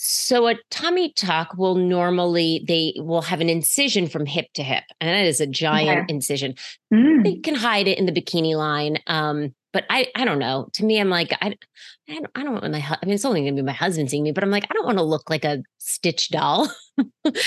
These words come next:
Speaker 2: you're gonna
Speaker 1: So,
Speaker 2: see it as well.
Speaker 1: so, um, with a reverse, they actually pull the skin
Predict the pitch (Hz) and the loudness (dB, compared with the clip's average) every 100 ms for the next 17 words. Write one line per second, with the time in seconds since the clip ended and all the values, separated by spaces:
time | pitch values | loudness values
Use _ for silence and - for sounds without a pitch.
0 | 554 - 247 320 440 311 214 190 370 440 | 4 6 6 6 6 6 4 4 2 0
1 | 294 359 466 202 185 294 285 269 262 - | 0 0 2 4 4 4 4 4 2 0
2 | _ 233 226 214 196 - 214 214 214 196 | _ 0 2 2 0 0 0 2 2 2
3 | 196 262 254 - 190 214 - 233 208 208 | 2 2 2 2 2 2 0 0 0 2
4 | 220 208 160 - 185 185 - 202 190 | 4 4 2 -2 -2 0 2 2 2